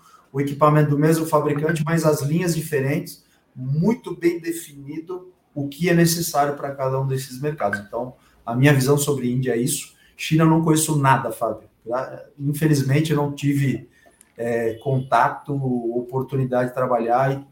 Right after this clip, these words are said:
e isso é uma coisa que me incomoda bastante. A gente tinha uma viagem marcada pra China, é, antes da pandemia, pra, pra feira em dois mil e vinte.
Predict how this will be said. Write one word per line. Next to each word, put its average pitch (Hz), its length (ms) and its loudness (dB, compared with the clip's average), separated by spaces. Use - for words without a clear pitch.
e 127 100 -2
isso 139 380 -4
é - 60 -14
uma 131 160 2
coisa 147 180 4
que 143 120 0
me 143 80 2
incomoda 143 480 4
bastante. 117 480 0
A - 20 -4
gente 113 240 -8
tinha 135 140 -6
uma 127 160 -2
viagem 123 340 0
marcada 120 460 -2
pra 113 120 -12
China, 156 560 -2
é, 110 680 -4
antes 147 240 2
da 135 80 2
pandemia, 131 720 0
pra, 110 400 0
pra 117 300 0
feira 143 440 2
em 131 100 2
dois 120 200 -2
mil 127 140 0
e 117 40 0
vinte. 147 480 -4